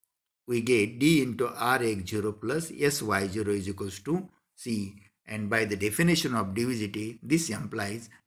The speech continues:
D divides C. That means if it has a solution,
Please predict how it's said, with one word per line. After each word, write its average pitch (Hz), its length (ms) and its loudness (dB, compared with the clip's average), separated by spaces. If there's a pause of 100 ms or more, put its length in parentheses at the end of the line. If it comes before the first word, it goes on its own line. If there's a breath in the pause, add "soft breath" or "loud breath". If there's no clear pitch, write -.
D 110 140 0
divides 107 640 -4 (340)
C. - 380 -10 (1500)
That 131 200 2
means 214 300 2 (720)
if 214 320 0 (720)
it 131 160 -4
has 135 260 2
a 175 60 6
solution, 220 760 4